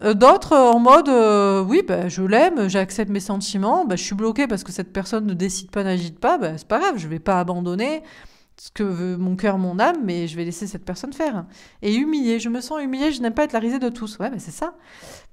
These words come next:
Parce qu'on a des polarités féminines, bah oui, forcément, ça fait jamais trop plaisir d'aimer l'autre, et surtout si l'autre tergiverse au lieu de vous retrouver et d'être bloqué, ça, c'est, les gens pourraient dire, ah, mais c'est la honte, nanana, tu,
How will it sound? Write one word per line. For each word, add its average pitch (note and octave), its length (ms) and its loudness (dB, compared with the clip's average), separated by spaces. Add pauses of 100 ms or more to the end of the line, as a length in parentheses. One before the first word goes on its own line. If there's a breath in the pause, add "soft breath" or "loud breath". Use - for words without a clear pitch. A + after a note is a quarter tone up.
(100)
Parce A#3+ 220 2
qu'on D#4 220 -2
a D4+ 100 8
des B3 160 0
polarités A#3+ 540 0
féminines, A#3+ 300 -4
bah D3 160 -6
oui, C#4 320 0
forcément, C4 420 -4
ça D#4+ 100 -10
fait F#3+ 140 -6
jamais G3+ 260 0
trop A3+ 220 -6
plaisir A3+ 680 -2
d'aimer A3 380 -2
l'autre, A#3 340 -2
et E3 60 -8
surtout A3+ 300 -8
si - 180 -8
l'autre C4 460 0 (440 loud breath)
tergiverse C4 720 2
au A#3+ 60 -4
lieu A3+ 140 0
de G#3 40 -8
vous A3 140 -8
retrouver A#3 420 -4
et A#3 40 0
d'être F3+ 200 -2
bloqué, F#3+ 480 -2 (460)
ça, A3+ 180 -2
c'est, F#3+ 560 -6 (160)
les G3 140 -4
gens A#3 240 -4
pourraient F#3+ 180 -6
dire, G#3+ 200 -4 (460 loud breath)
ah, G3+ 140 -4
mais G3 80 -6
c'est F#3 160 -10
la F3 320 -6
honte, A3 520 -8
nanana, G3+ 920 -6
tu, - 140 -20